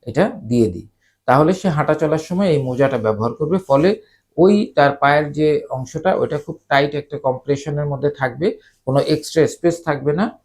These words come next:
এবং সময়ের সাথে ওই রক্ত যেটুক দশ পার্সেন্ট ওইটা দিয়ে যেত, সেটা আস্তে আস্তে অ্যাডাপ্টেশন প্রক্রিয়ার মাধ্যমে অন্যান্য সুপ্ত রক্তনালী দিয়ে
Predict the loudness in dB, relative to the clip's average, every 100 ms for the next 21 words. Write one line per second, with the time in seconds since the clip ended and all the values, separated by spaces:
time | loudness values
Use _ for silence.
0 | _ _ -2 0 0 -2 2 4 4 0
1 | -6 -4 -6 -6 _ _ _ _ 4 6
2 | 8 6 4 2 4 6 4 2 2 2
3 | 2 0 0 -2 -4 -2 -2 -2 -2 -4
4 | -4 -2 -2 0 -2 -2 -8 -4 -4 -6
5 | -4 -4 -2 -2 2 2 0 -6 -4 -2
6 | -4 -2 0 0 -2 -2 -2 0 0 2
7 | 2 2 0 -4 -4 0 -2 -2 -4 0
8 | 2 2 0